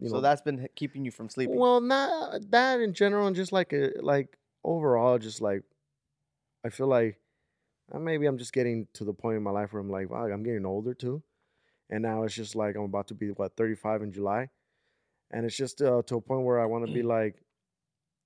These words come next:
Speaker 1: I gotta, I, I wanna see what's next, and I wanna step up my game and do as much as I can.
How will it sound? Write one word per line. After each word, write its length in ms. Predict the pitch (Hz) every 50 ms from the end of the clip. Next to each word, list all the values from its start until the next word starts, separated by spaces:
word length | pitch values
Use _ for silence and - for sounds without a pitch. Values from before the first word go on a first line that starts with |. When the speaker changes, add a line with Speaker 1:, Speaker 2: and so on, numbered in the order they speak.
| _ _ _ _ _ _ _ _ _ _ - 107
Speaker 1:
I 80 | 107
gotta, 340 | 107 110 110 110 98 95 87 -
I, 180 | 98 104 104 107 - -
I 40 | 104
wanna 240 | 107 120 120 113
see 460 | 107 - - - - - - - 131 127
what's 300 | 120 120 120 - - 120
next, 360 | 117 110 98 90 - - -
and 180 | 107 107 98
I 40 | 101 101 98
wanna 180 | 101 107 104 95
step 300 | - - - 113 - -
up 80 | 98
my 160 | - 110 107 101
game 360 | 95 110 110 113 113 110 104
and 80 | 98
do 140 | 92 110 104
as 120 | 98 85 90
much 240 | 101 104 101 -
as 80 | 107 110
I 100 | 107 98
can. 340 | - - 101 104 110 120